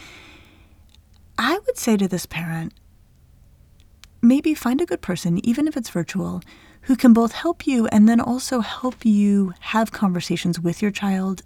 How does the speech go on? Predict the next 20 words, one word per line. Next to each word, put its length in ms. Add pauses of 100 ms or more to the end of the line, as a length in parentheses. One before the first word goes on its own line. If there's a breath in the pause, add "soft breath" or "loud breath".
(100)
that 420
might 280
bring 200
forward 380
the 100
feelings 760
that 180
need 200
to 60
be 140
discussed. 640 (600 loud breath)
Um, 460 (1080)
it 140
can 200
work 200
really 340
well 340
with 240
younger 260
kids 520